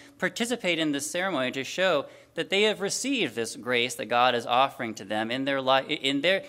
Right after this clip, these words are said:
in the life and death and resurrection of, of Jesus. Right after the baptism, as right after the water gets poured on the head, we'll come to a moment that,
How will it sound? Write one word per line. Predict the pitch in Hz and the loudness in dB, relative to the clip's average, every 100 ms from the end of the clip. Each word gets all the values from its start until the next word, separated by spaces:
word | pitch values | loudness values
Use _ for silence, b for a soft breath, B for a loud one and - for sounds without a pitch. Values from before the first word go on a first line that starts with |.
| - | -4
in | 151 | 0
the | 135 | 4
life | 139 147 - | 4 4 -2
and | 127 | 2
death | 131 131 | 2 2
and | 123 | 0
resurrection | 123 117 120 120 - 117 | -2 0 0 0 -4 -10
of, | 110 - | -10 -8
of | 120 | -6
Jesus. | 131 170 139 92 95 - _ _ _ _ _ _ _ _ _ _ _ _ _ b b b b b b _ 180 | -4 -6 -6 -12 -14 -18 _ _ _ _ _ _ _ _ _ _ _ _ _ b b b b b b _ -8
Right | 196 311 - | -2 -2 2
after | 202 220 - 151 | 2 2 2 0
the | 123 110 | 0 4
baptism, | 120 101 - 127 156 | 4 4 -2 -2 0
as | 147 | 2
right | 208 208 | 2 4
after | 190 180 | 2 2
the | 143 | -4
water | 123 131 135 131 | 4 6 6 4
gets | 117 - | -2 -10
poured | - 120 110 | -6 -2 -2
on | 104 | -2
the | 101 | -6
head, | 101 98 92 101 | -6 -6 -6 -10
we'll | 131 139 | -12 -6
come | 180 170 | -6 -4
to | 170 | -6
a | |
moment | 147 151 139 - | 0 0 0 0
that, | 131 127 - - | 2 2 0 -20